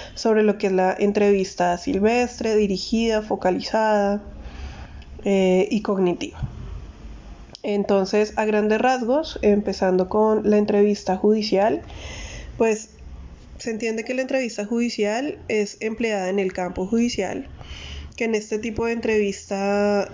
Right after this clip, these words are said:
el entrevistador puede variar de acuerdo, eh, ay, perdónenme un segundo, mi garganta, ya. Puede variar de acuerdo con el caso particular, porque, pues,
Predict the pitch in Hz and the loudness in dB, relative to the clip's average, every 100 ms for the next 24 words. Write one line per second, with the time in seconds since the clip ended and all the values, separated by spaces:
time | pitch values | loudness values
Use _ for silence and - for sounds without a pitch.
0 | - 214 214 208 208 202 - 185 180 185 | -6 0 0 2 0 0 -2 -2 -2 -2
1 | 202 196 202 214 208 185 185 180 208 202 | 0 2 2 2 0 0 -4 -2 0 0
2 | 196 196 196 202 196 196 190 - - - | 0 2 2 4 2 2 0 -4 -14 -14
3 | - - - - - - - 202 196 196 | -14 -14 -16 -16 -16 -12 -4 0 2 2
4 | 190 185 180 175 170 190 - - - - | 0 0 2 0 0 -4 -6 -8 -8 -10
5 | - - - - - - - - - - | -10 -10 -10 -10 -10 -10 -12 -10 -10 -10
6 | - - - - - - - - - 202 | -12 -12 -14 -14 -16 -10 -10 -6 0 2
7 | 196 196 196 196 214 208 196 190 185 180 | 2 2 2 0 0 2 2 2 0 0
8 | 202 185 170 - - - - - - - | 0 0 -2 -8 -8 -6 -6 -12 -20 -20
9 | - - - - - 226 226 233 220 202 | -18 -18 -18 -14 -2 0 2 2 2 0
10 | 196 226 208 208 220 226 220 196 - 196 | 0 0 0 0 0 0 0 -4 -4 -4
11 | 202 220 214 202 180 165 - - - - | -4 -4 -2 0 0 -2 -8 -16 -16 -14
12 | - - 208 208 202 202 196 - - | -12 0 0 2 -2 0 -2 -2 -14